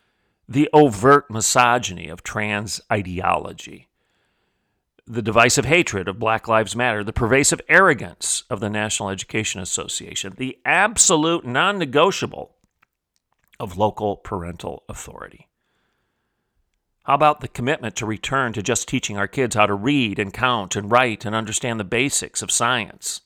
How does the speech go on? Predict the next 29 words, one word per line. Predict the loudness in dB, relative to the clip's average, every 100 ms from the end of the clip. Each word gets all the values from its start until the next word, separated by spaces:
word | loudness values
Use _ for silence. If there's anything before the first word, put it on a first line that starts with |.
| -8
like | -4
biology | 4 4 6 4 2 -2 -8
and | -8
physiology? | -6 -6 -4 -6 -6 -10 -14 -14 _ _ _ _ _ _ _ -6
That | -4
a | 2
man | 2 2
is | 0
a | 2
man | 2 2
and | 0
a |
woman | -2 -2 -2
is | -4
a | -4
woman, | -2 -2 -4
and | -8
you | -10
can't | -6 -6
interchange | -4 -8 -6 -8 -8 -6 -6 -6 -10
the | -10
two | -8 -6 -6
just | -4 -6
because | -4 -6 -6
of |
feelings. | -4 -2 -2 -4 -10 -4
Facts | 0 0 -2
are | -4
facts. | 0 0 -2 -10 -20 -20